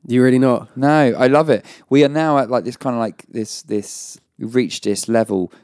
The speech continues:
Speaker 2: where it feels like everything's kind of, like, neatly been, not tied up,
Speaker 1: Mm.
Speaker 2: but we kind of know what's what. And
Speaker 1: Mm.
Speaker 2: then the next few episodes are just an open book to me.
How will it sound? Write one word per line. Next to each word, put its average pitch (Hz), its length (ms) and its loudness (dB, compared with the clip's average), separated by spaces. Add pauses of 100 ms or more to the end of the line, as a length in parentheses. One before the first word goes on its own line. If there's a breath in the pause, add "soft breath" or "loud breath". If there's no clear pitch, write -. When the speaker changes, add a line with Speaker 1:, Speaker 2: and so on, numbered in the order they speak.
(120)
Speaker 2:
where 98 440 0
it - 140 -12
feels 107 280 -2
like - 440 -8 (440)
everything's 104 520 -2
kind 101 180 -10
of, 98 60 -10
like, 92 320 -12
neatly 107 460 -8
been, 95 380 -10 (800)
not - 260 -4
tied 123 320 -2
up, 85 480 -6
Speaker 1:
Mm. 120 140 -6
Speaker 2:
but 110 280 0 (440 soft breath)
we 117 80 -12
kind 135 160 0
of 120 120 0
know 120 680 4
what's - 340 -4
what. 101 380 -4 (760)
And 110 220 -2
Speaker 1:
Mm. - 20 -6
Speaker 2:
then 107 160 -2
the 110 60 -2
next 110 180 -4
few 123 80 -6
episodes 123 380 0 (140)
are 110 80 -6
just 92 240 -12
an 98 80 -10
open 92 240 -6
book - 220 -18
to - 100 -20
me. 50 60 -20